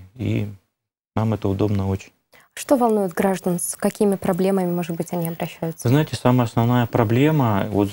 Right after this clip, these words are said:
Speaker 1: я вам в самом начале сказал, огромное спасибо, что вы пригласили, это отсутствие информации.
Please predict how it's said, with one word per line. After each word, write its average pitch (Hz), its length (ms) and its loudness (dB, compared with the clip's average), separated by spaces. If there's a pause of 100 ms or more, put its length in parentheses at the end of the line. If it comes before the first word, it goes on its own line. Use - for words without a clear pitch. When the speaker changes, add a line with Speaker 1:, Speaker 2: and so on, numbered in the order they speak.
(140)
Speaker 1:
я 104 400 0
вам 104 140 0
в - 40 -8
самом 107 200 2
начале 104 260 0
сказал, 101 380 2
огромное 101 320 2
спасибо, 104 420 -2
что - 180 -6
вы 101 100 0
пригласили, 113 600 0 (520)
это 104 180 2
отсутствие 101 380 -2
информации. 95 680 -2